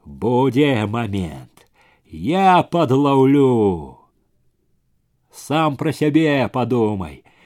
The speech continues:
чтоб цябе не падлавіў хто. Будзе ўдобны момент, кішкі выпушчу, па адной выцягну, есці сваё застаўлю.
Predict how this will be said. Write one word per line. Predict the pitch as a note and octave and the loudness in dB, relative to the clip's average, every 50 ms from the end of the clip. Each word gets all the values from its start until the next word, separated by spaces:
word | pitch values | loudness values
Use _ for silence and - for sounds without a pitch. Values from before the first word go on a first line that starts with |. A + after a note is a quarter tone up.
| _ _ | _ _
чтоб | - - - - C#3 C3 | -20 -8 -2 -2 -2 -2
цябе | - - D3+ C#3+ C3+ D3+ E3+ E3 D#3+ D3+ A#2+ F#2 - _ _ _ _ _ | -2 -2 -2 2 4 4 4 4 4 0 -2 -4 -8 _ _ _ _ _
не | - E2+ F2 G#2+ C3 | -18 -12 -6 -6 -6
падлавіў | C3 - C3+ A#2 G2 A2+ B2+ B2+ A#2+ A#2+ A2+ G2+ F2 - - | -2 -2 -4 -4 -2 -2 0 0 2 2 2 0 -2 -4 -10
хто. | - _ A#2 G#2+ F2+ D#2 - - - _ _ _ _ _ _ _ _ _ _ _ _ _ _ _ | -12 _ -6 -6 -6 -8 -12 -16 -20 _ _ _ _ _ _ _ _ _ _ _ _ _ _ _
Будзе | - C#2+ D2 G2+ A#2 C3 C#3 C#3+ D3 C3+ C#3 D3+ D3 | -20 -12 -10 -6 -4 0 0 2 2 2 2 2 4
ўдобны | D3+ C3+ A#2+ C3+ C#3 C#3+ D3 C#3 C3+ D3 D3+ D3 | 2 2 2 0 0 0 -2 0 0 0 0 0
момент, | C#3 C#3 C#3 C3+ C#3+ C#3+ D3+ D#3+ D#3+ E3 D#3+ C#3+ - - | 0 0 0 0 0 0 0 0 0 0 -2 -4 -6 -10
кішкі | _ - D3 D3+ E3 D#3+ - - - _ - F3+ F3 E3+ | _ 2 4 6 6 4 2 -2 -16 _ 0 2 4 4
выпушчу, | E3 D#3+ D3+ D3+ D#3 D3+ D3+ D#3 C3 - - - - - D#3 C3+ A2+ G2 D2+ C#2 _ _ _ _ _ _ _ _ _ - | 4 4 4 2 2 2 0 -2 -2 -2 -8 -10 -2 0 2 2 2 0 -2 -8 _ _ _ _ _ _ _ _ _ -8
па | G2 G#2+ A2+ A#2 A#2+ A#2+ | -6 -6 -4 -4 -4 -4
адной | A2+ A2 B2+ C3+ C#3+ D3 D3 C#3+ C#3+ C#3+ C#3+ C#3+ C#3 C3+ C3 B2+ B2+ B2 A#2+ B2 A#2+ | -6 -6 -6 -4 -2 -2 -2 -2 -2 -2 -2 -4 -4 -4 -4 -4 -2 -2 0 2 0
выцягну, | A2+ G#2+ B2 B2 A#2+ A#2 A2 G2+ F#2+ - - G2+ F2+ D#2+ G2+ G#2 G#2 G2 F2+ E2+ D2 D2 C2+ _ _ _ _ _ _ _ _ _ _ | 0 0 0 0 0 0 0 -2 -2 -6 -10 -10 -8 -8 -8 -8 -6 -8 -8 -10 -12 -16 -20 _ _ _ _ _ _ _ _ _ _
есці | - E2+ F2 A2+ C3+ C#3+ D#3 D#3 D#3 D#3+ D#3 C#3 - - - - _ - D#3 D3+ C#3+ C#3+ B2 G#2+ F#2 | -12 -6 -2 0 2 2 2 2 0 -2 -4 -4 -6 -14 -20 -20 _ -4 -2 0 0 0 -2 -4 -6
сваё | - - - B2 A#2+ C3 C3 B2+ B2 A#2 A#2 G#2+ G2 F#2+ F2 | -10 -10 -10 -8 -6 -6 -4 -4 -4 -4 -4 -4 -6 -6 -8
застаўлю. | E2 G2+ G2 - - - - _ - A#2 G2+ F2+ D#2+ D#2 D#2 D#2 C#2+ C#2+ C2 | -8 -10 -12 -12 -14 -20 -16 _ -12 -10 -10 -10 -10 -12 -14 -14 -16 -18 -20